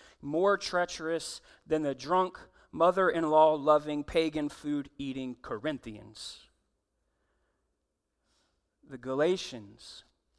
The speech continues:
have given ground to a different gospel, which Paul claims is in fact no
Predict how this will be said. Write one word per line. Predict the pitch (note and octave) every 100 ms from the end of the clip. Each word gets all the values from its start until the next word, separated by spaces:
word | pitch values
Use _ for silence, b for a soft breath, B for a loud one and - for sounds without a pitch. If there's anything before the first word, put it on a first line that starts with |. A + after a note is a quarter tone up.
| _ _ _ _ _ _ -
have | C3+ -
given | D3+ D3 C#3 A#2+
ground | C3 D3 C#3 B2 A#2 G#2+ - b b b b b _ _ _ _ _ _ _ _
to | C#3+ B2
a |
different | A2+ D3+ - C3+ -
gospel, | A#2+ A#2 - - - _ _ _ _ _ _ _ _ _ _ _ _ _ _ _ _ _ -
which | - -
Paul | C#3 C#3+ C#3+
claims | - C3 C3 C3 B2+ - - - - -
is | C3+ B2+
in | C#3 A#2+
fact | - A#2+ A2+ A2+ -
no | A#2+ A#2 A2+ A2